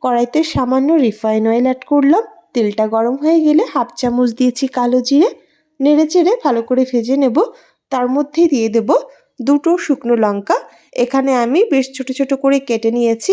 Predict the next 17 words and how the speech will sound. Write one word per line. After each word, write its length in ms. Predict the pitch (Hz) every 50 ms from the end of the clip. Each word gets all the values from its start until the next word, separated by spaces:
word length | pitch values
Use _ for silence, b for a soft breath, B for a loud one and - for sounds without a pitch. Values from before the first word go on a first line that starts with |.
| 440 403
এখানে 260 | 311 - 277 262 254
চাইলে 320 | 262 - 254 240 240 240 269
তোমরা 300 | 262 277 262 262 294 392 - B B B B B
চিলি 260 | - 311 302 311 330
ফ্লেক্সও 440 | 330 330 359 320 330 330 - - 359 311
অ্যাড 200 | 240 214 208 -
করতে 320 | - 226 208 208 - 202 196
পারো। 260 | 202 196 196 208 311 427 - - - -
কালো 260 | - 254 262 269 277
জিরে 280 | 269 285 302 302 349 403 415 -
আর 100 | - 269
শুকনো 360 | 247 - 254 247 226 - 247 240
লঙ্কাটাকে 540 | 233 240 247 247 - 262 254 285 277 330 339 330
ভালো 260 | 269 240 208 196 196
করে 220 | 196 - 214 214 214
ভেজে 280 | 208 214 202 208 233 240
নিয়েছি। 400 | 262 269 277 269 269 - -